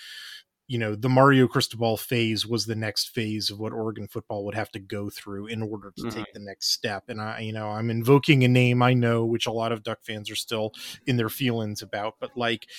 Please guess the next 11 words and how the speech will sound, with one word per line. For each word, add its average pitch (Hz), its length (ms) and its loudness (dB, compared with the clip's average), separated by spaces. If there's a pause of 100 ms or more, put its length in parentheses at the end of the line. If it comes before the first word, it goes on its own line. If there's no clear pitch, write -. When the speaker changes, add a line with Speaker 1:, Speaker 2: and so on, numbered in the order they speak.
(180)
Speaker 1:
you 143 400 0
all 147 300 4
knew 131 460 4
that 127 200 -12
that 117 260 2
had 110 420 -6
to 110 60 -8
happen, 104 600 -4
didn't 113 280 -8
you? 113 320 -4
Like, 110 380 -4